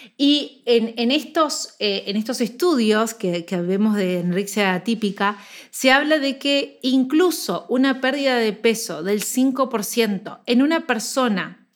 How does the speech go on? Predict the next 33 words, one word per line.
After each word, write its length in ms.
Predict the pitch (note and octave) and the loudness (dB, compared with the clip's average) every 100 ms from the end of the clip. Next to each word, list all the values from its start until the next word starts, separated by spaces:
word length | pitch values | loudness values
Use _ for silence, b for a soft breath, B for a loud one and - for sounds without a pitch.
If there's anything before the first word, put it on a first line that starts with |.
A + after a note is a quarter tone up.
| - | -8
que 100 | G#3+ | -4
siempre 320 | - B3 A#3 | 0 0 0
sabemos, 380 | A3+ G#3+ A#3+ F#3 | 2 2 2 0
o 80 | G3 | 0
en 100 | A#3 | 0
un 100 | C4 | 2
contexto, 880 | C4+ A#3 A#3+ C4+ - - F3 D3+ B B B B B | 0 0 -2 -6 -8 -8 -10 -10 B B B B B
o 100 | - | 0
en 60 | A3 | 2
una 160 | B3+ | 2
persona 320 | A3+ G#3+ A3 F#3+ | 0 -2 0 0
vulnerable 1120 | F#3 G#3 G3 G3+ G3 D4 D#4 G3+ G3 G#3+ - _ _ _ _ _ _ - - | 2 2 2 0 2 2 2 2 2 0 -8 _ _ _ _ _ _ -20 0
a, 300 | - F#3+ F3 | 2 4 2
a, 800 | - F#3+ F3+ E3 D3+ - - F3 | 2 2 4 2 0 -4 0 0
a 40 | F3+ | 2
un, 400 | G#3 A3 G#3+ G#3+ | 2 2 0 -2
a 160 | F3+ F3+ | 0 0
un 640 | F#3 G3 G3 F#3 F3 E3 | 0 -2 -2 -4 -6 -4
T 120 | - | -2
C 160 | A3 D#4 | 0 2
A, 340 | A#3+ A#3+ - - | 2 0 -8 0
puede 180 | F4 F#4+ | 2 4
generar 260 | - C4 C4+ | 2 0 0
un 100 | C#4+ | -2
T 120 | B3+ | -4
C 220 | - G#3 | -4 0
A 300 | G#3+ C#4+ - - | 0 0 -8 -10
significativo, 800 | - G#3 G3 G3+ G3 G3 A3+ F#3 | -2 0 0 -2 -2 0 0 0
un 120 | F#3 | 0
T 120 | G#3 | -2
C 180 | G3+ G#3+ | 0 0
A 80 | G3+ | 2
grave. 540 | G3 G3+ F3+ E3+ - | 2 2 2 -4 -10